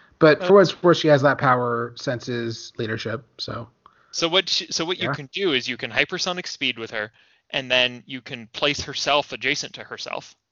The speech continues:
Speaker 2: Perfect.
Speaker 1: No, 'cause she couldn't move adjacent to herself.
Speaker 2: Aren't you always adjacent to yourself?
Speaker 1: N-,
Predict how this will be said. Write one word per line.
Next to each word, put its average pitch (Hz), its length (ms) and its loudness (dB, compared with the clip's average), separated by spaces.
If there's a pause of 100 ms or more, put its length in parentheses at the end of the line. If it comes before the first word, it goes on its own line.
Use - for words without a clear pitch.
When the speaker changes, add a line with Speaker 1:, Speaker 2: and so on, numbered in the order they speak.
(760)
Speaker 2:
Perfect. - 500 -14 (1300)
Speaker 1:
No, 131 300 4
'cause - 380 0
she - 300 -6 (260)
couldn't 170 240 4
move 151 180 8
adjacent 131 400 0
to 117 60 -2
herself. 120 560 -6 (880)
Speaker 2:
Aren't 139 180 -10
you 123 120 -8
always 127 260 -6
adjacent 147 360 -2
to 160 60 -10
yourself? 165 380 -6 (1400)
Speaker 1:
N-, 135 120 -8